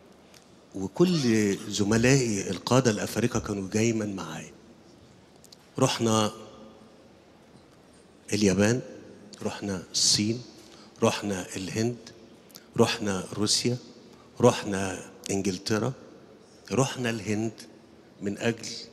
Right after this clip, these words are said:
آه، يعني التعاون الاقتصادي بين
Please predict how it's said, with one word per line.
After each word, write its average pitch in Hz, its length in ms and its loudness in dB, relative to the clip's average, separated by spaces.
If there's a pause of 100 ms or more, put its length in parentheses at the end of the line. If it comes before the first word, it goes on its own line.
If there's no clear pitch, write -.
(640)
آه، 92 380 -6
يعني 95 360 -6
التعاون 117 580 2
الاقتصادي 107 680 -4 (920)
بين 110 440 0